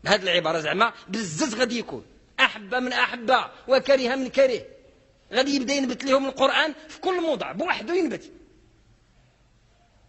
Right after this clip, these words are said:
لأنه الوقت جات باش يتكلم القرآن، باش يتكلم القرآن، لأنه يتكلم الشيطان الآن. الشيطان كيتكلم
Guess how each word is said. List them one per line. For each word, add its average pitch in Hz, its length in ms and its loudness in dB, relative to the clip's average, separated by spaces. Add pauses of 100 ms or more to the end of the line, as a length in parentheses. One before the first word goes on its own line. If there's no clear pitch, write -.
(140)
لأنه 208 520 -2
الوقت 208 420 -2
جات 202 280 2 (760)
باش 175 180 -4
يتكلم 202 460 -8
القرآن، 143 380 -10 (280)
باش 151 200 -8
يتكلم 170 520 -10
القرآن، 147 480 -10 (1160)
لأنه 175 580 0
يتكلم 180 580 -2
الشيطان 127 640 -10
الآن. - 180 -20 (480)
الشيطان 226 340 -6
كيتكلم 113 440 -14